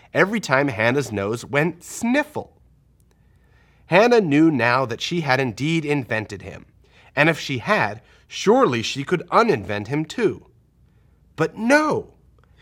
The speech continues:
Hannah decided that Sneefel was a keeper. He would be her happy, funny monster friend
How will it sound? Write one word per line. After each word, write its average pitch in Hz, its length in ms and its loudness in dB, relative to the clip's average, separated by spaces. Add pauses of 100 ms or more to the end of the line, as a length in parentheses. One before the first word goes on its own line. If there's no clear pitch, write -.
(460)
Hannah 214 260 6
decided 123 520 0
that 120 160 -2
Sneefel 135 680 -2
was 117 200 -2
a 151 40 -4
keeper. - 560 -6 (520)
He 262 180 0
would 220 160 -2
be 135 200 -4
her 101 180 -10
happy, 190 480 0
funny 156 480 4
monster 147 500 2
friend 104 420 -4